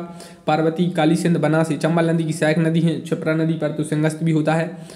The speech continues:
तो आपको यह पता रखना जरूरी है कि क्षिप्रा, पार्वती, काली सिंध, बनास किस नदी की सहायक नदी है। तो नदियों वाला पोर्शन आप एक दिन मैप देख लीजिए और ख़त्म करिए इसको। नेक्स्ट है नाइनटीन एटी में भारतीय हॉकी पुरुष टीम ने कौन सा पदक जीता था ओलंपिक में? तो नाइनटीन एटी के बाद भारत ने अभी दो हज़ार इक्कीस में मेडल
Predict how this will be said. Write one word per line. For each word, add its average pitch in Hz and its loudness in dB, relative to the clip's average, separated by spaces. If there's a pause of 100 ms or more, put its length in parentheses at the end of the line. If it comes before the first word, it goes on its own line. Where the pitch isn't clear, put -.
(520)
तो 151 4
आपको 151 0
यह 165 4
पता 156 0
रखना 165 2
जरूरी 160 4
है 175 6
कि 170 -2
क्षिप्रा, 165 0
पार्वती, 156 0
काली 151 2
सिंध, 165 0
बनास 156 2
किस 165 0
नदी 156 2
की 165 2
सहायक 147 0
नदी 139 -2
है। 131 -2
तो 139 -2
नदियों 185 6
वाला 175 4
पोर्शन 170 2
आप 156 2
एक 156 2
दिन 156 2
मैप 151 2
देख 156 4
लीजिए 165 2
और 160 0
ख़त्म 151 0
करिए 156 2
इसको। 160 -2 (640)
नेक्स्ट 185 2
है 185 -2 (300)
नाइनटीन 190 4
एटी 185 4
में 170 6
भारतीय 175 4
हॉकी 175 2
पुरुष 160 -2
टीम 165 4
ने 165 2
कौन 160 2
सा 170 0
पदक 156 0
जीता 156 0
था 160 0
ओलंपिक 143 2
में? 123 -4
तो 131 -6
नाइनटीन 175 4
एटी 180 4
के 170 2
बाद 160 4
भारत 156 0
ने 156 0
अभी 160 2
दो 156 4
हज़ार 160 4
इक्कीस 170 0
में 160 2
मेडल 151 2